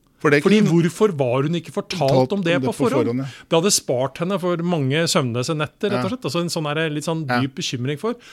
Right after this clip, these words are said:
Speaker 2: Og heller da at hun ikke visste hvem hun egentlig skulle
Speaker 1: Ja.
Speaker 2: gå og spørre om det.
Speaker 1: Ja.
Speaker 2: Og det for meg er litt sånn illustrerende
Speaker 1: Ja.
Speaker 2: nettopp på det vi prøver å få fram her da.
Speaker 1: Ja.
Speaker 2: At der bommer man både på forhåndsinformasjon,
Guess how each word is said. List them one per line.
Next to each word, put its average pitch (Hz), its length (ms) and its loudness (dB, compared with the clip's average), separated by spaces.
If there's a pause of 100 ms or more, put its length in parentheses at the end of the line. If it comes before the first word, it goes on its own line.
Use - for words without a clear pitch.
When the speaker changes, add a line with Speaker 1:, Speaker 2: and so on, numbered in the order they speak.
(140)
Speaker 2:
Og 190 100 -2
heller 156 300 -2
da 175 160 -2
at 156 140 -6
hun 175 120 -4
ikke 160 200 -6
visste 156 320 -4
hvem 120 220 -6
hun 151 100 -4
egentlig 135 300 -6
skulle 151 340 -6 (140)
Speaker 1:
Ja. 87 160 -8
Speaker 2:
gå 147 80 2
og 170 100 0
spørre 147 460 -2
om 151 100 -4
det. 247 100 -4
Speaker 1:
Ja. 90 120 -8 (480)
Speaker 2:
Og 151 80 -2
det 180 100 0
for 202 100 -4
meg 220 200 2
er 196 100 4
litt 202 120 0
sånn 202 180 -2
illustrerende 165 760 0
Speaker 1:
Ja. 147 140 0
Speaker 2:
nettopp 151 100 0
på 175 100 -2
det 151 160 2
vi 165 60 -4
prøver 139 320 -2
å 156 40 -8
få 151 220 -2
fram 120 180 -6
her 165 120 -2
da. 185 160 -4 (140)
Speaker 1:
Ja. 98 160 -8
Speaker 2:
At 139 120 -4
der 165 120 2
bommer 139 420 -2
man 151 280 -2
både 131 580 2
på 190 100 -4
forhåndsinformasjon, 165 1040 -4